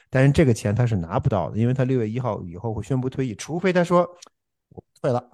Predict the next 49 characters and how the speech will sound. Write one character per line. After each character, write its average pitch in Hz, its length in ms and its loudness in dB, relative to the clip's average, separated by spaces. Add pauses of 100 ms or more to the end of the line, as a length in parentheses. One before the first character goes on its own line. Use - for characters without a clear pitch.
是 107 60 -6
吧？ 90 160 -10
我 104 80 -8
就 110 180 -14 (140)
点 101 200 -4
挂 110 200 2
了， 87 120 -6 (180)
通 123 120 -6
过 110 100 0
三 117 240 -2
个 120 80 2
月 113 100 2
的 110 100 -4
考 - 180 -6
虑， 101 100 -2
我 92 140 -4
觉 107 140 -6
得 98 100 -2
还 101 60 -6
能 107 140 -4
再 127 140 2
打 85 140 -10
三 139 160 -2
年， 123 220 0 (340)
或 92 100 -6
者 90 80 -8
再 110 240 -2
活 120 140 0
五 131 100 0
百 113 140 -2
年。” 95 240 -6
如 131 140 -2
果 139 100 2
出 170 160 -4
现 175 80 -2
这 185 140 -4
种 113 100 -2
情 95 160 -10
况， 98 100 -8
我 87 80 -8
们 107 80 -6
另 110 120 -2
当 120 180 -2
别 101 140 -4
论。 131 160 -2 (420)
但 127 160 -4
是 117 60 -4
如 117 240 -2
果 139 240 0